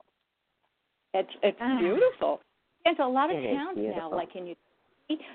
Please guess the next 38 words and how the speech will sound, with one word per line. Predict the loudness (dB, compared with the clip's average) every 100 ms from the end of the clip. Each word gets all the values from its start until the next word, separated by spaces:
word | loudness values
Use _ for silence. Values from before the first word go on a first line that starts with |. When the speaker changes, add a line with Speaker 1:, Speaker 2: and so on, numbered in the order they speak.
| 0
Speaker 1:
that, | 2 2 -2 -4
you | 2
know, | 4 4 2
a |
lot | 4 6 6
of | 2
people | 0 0 4 4
live | 4 0
here, | -2 -4
and | -4 -4
a |
lot, | -6 -6 -8 -14 -20 -20 -20 -20 _ _ _ 4
a |
lot | 4
of | 4
superstars | 0 0 2 0 0 -4
live | -4
Speaker 2:
Mm-hmm. | -4
Speaker 1:
here. | -6 -10 -20 -20 _ _ _ _ 0
Course. | 0 -2
No, | -10 -8
you | -2 4
know, |
Speaker 2:
Yes. | 4 4 -4
Speaker 1:
like, | -8
in | -4
that | -4 -6 _ _ _
Pine, | -2 -2 -2 -6 -8
um, | -8 -8 -10 -14 -20 -20 -20 -8
Pine | -2 -2 0
Brook, | 2 2 2 -2
something, | -4 -2 -4 -2
uh, | 0 0 -2
Pine | 2 2
Brook | 2 0 0 -2
is | -6
another | -6 -6 -6
one, | -6 -6 -6 -8